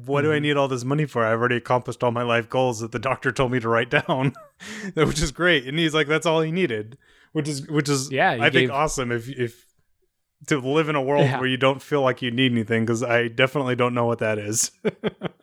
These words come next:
Speaker 2: Mm-hmm. Right? He gave every penny of his winnings after buying a Lifetime supply of chocolate and all the nublets or niblets or whatever they're called.
Speaker 1: Yeah.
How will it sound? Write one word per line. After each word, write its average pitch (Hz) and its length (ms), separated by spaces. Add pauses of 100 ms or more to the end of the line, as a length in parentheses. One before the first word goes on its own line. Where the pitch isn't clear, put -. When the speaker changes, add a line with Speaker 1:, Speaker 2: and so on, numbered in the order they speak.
(320)
Speaker 2:
Mm-hmm. 127 580 (200)
Right? 131 180
He 180 120
gave 190 260 (160)
every 175 480
penny 175 680 (100)
of 143 220
his 139 220
winnings 127 680 (120)
after 131 360
buying 123 360
a 117 40
Lifetime 127 480
supply 147 280
of 143 80
chocolate 113 520
and 117 140
all 123 140
the 120 400 (140)
nublets 120 600
or 107 80
niblets 110 480
or 110 60
whatever 113 240
they're 95 80
called. 110 320
Speaker 1:
Yeah. 123 340